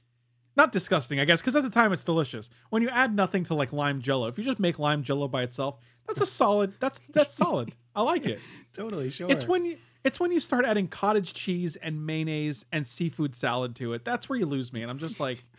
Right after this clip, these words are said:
Speaker 2: <laughs>
Speaker 1: "No, I'm good."
Speaker 2: Although I think you could make that argument for just about anything. You'd be like, "Hey, bud, I want you to try this chocolate." And I'd be like,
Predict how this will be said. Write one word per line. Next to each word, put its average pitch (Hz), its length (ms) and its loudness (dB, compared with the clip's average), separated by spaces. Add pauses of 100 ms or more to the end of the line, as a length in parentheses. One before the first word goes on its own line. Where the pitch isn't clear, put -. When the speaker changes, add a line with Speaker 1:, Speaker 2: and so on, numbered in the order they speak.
(340)
Speaker 2:
<laughs> - 500 -12
Speaker 1:
"No, 185 220 2
I'm 185 180 2
good." 131 240 2 (240)
Speaker 2:
Although 277 340 -6
I 214 220 -4
think 269 320 -4
you 208 100 -2
could 190 160 -4
make 196 220 -4
that 190 160 -2
argument 170 480 -2
for 165 100 -8
just 175 240 -4
about 151 220 4
anything. 151 400 2
You'd 135 180 -6
be 143 80 0
like, 143 160 2
"Hey, 160 160 4
bud, 123 320 -4 (720)
I 131 40 0
want 143 220 6
you 147 120 4
to 135 40 2
try 139 300 2
this 131 160 -2
chocolate." 117 540 0
And 120 100 -6
I'd 117 80 -6
be 123 60 -2
like, 120 160 -6